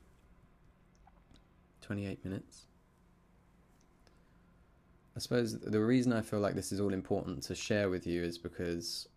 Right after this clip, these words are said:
although a lot of you people, uh, a lot of you people, a lot of you guys, you wonderful,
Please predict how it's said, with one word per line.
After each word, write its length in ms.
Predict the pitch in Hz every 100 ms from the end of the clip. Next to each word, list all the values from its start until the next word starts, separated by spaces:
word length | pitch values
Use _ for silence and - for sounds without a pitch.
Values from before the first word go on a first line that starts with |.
| _ -
although 260 | 98 101
a 20 | 98
lot 200 | 95 92
of 100 | 90
you 80 |
people, 520 | 87 87 85 85 85 - - _ _ - - -
uh, 40 | 92 90
a 80 | -
lot 180 | 104 104
of 80 | 107
you 80 | 110
people, 400 | - - 110 127 - - - - - -
a 60 | 104
lot 180 | 113
of 80 | 101
you 220 | 110 98
guys, 500 | 87 90 87 104 - -
you 300 | 131 - - -
wonderful, 640 | 110 107 113 - - 85